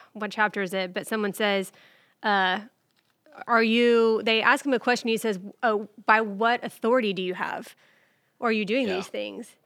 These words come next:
Speaker 1: He had, he, well, he had just cleared the temple, and they say, "Whose authority are you doing that by?" And he says, "Well, who, uh, did John the Baptist, where did he get his authority?"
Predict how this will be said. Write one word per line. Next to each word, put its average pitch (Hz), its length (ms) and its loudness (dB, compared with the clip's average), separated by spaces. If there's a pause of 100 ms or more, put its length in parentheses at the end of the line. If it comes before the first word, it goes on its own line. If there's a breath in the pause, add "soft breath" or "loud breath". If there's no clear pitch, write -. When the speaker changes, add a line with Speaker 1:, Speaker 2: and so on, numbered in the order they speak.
(560)
Speaker 1:
He 233 200 -4
had, 233 140 -2
he, 220 320 -4
well, 208 160 -10
he 226 140 -6
had 208 100 -2
just 233 180 -8
cleared 220 260 -2
the 202 80 -4
temple, 214 300 -4
and 202 100 -2
they 190 80 -4
say, 196 220 -2 (180)
"Whose 214 180 -2
authority 196 360 -4
are 180 40 -2
you 185 140 -4
doing 185 100 -4
that 175 160 -4
by?" 190 220 2
And 208 140 -6
he 214 80 -4
says, 185 220 -8
"Well, 196 140 -6 (120)
who, 262 360 0 (360 soft breath)
uh, 226 100 0
did 208 160 0
John 220 240 2
the 202 60 -2
Baptist, 190 840 0
where 220 120 2
did 214 100 2
he 202 100 0
get 202 120 0
his 277 200 0
authority?" 180 560 -8